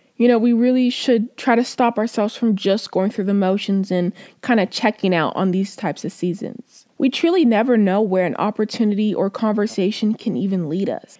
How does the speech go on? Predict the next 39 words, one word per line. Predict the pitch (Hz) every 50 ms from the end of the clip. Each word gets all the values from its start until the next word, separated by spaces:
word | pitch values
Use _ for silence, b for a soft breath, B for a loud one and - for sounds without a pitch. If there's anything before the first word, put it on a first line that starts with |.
| _ _ -
Many | 277 339 392 415
of | 415 415
us | 403 - - -
often | - 196 220 - - 226 214 214
like | 202 196 196 220 -
to | - - - - 226 214 208 202 208
kind | - - 233 220
of | 208 185
romanticize | 208 190 190 185 196 185 175 170 214 - 214 - - 226 202 202 -
our | 190 196 190
lives, | 190 196 190 185 190 196 196 202 202 B B B B B B
you | 233 226
know, | 226 240
hoping | 240 - 226 220 - 208 202
for | 208 - - 196
these | 190 196 196 190 208 202
novel-like | 202 208 208 196 190 196 202 202 196 196 190 185 -
scenarios | - - 220 202 190 185 185 190 190 190 190 185 185 180 180 180 185 196
and | 190 180 165 165 208 B B B B B B B _
just | - 214 220 - - -
things | 214 208 208 208 214
that | 208 196
are | 196
kind | 196 - - 233 208 196
of | 165 220
more | 233 123 185 208 208 208
so | - - 220 185 -
out | - - 175 180
of | 180 180
our | - - 139 160 180
dreams | 175 - - 190 175 175 196 -
for | - 226
how | 214 214 190 165
we | 160 170 196 220 233
picture | 240 - - 214 - - - - - - -
our | 160 196 196 185
life | 170 120 110 - - -
to | - - -
go. | - - -